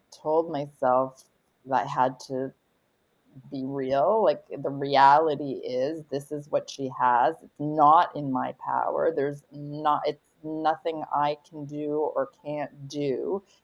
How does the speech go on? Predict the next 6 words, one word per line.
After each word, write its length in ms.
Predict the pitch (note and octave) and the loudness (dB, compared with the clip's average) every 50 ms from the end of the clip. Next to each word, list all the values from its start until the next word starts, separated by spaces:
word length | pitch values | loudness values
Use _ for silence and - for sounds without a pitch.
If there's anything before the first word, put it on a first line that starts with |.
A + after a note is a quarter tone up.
| _ - | _ -8
It's 160 | D3 C#3 - | -8 -8 -8
just 300 | - - C3+ C3+ - - _ _ _ _ _ _ _ _ _ _ _ _ _ _ _ _ _ _ _ - | -10 -10 -10 -10 -10 -16 _ _ _ _ _ _ _ _ _ _ _ _ _ _ _ _ _ _ _ -20
really 500 | D3+ D#3 D#3+ E3 E3+ E3 E3+ E3 D#3 D3+ D3+ C#3 - _ | -8 -2 0 0 2 2 0 -2 -2 -6 -10 -16 -8 _
bad 360 | - C#3+ D3 D3 D#3 E3 D#3 C#3 | 0 4 6 6 6 4 4 2
luck, 580 | C#3+ D3 B2+ C#3 F#3 A#3+ C4 - _ _ _ _ _ - | 2 4 4 4 4 2 0 -2 _ _ _ _ _ -6
and 480 | C#3+ C#3+ C#3 C3+ C3 C3+ C3+ C3+ C#3 | -4 -2 -2 0 -2 -2 -4 -4 -6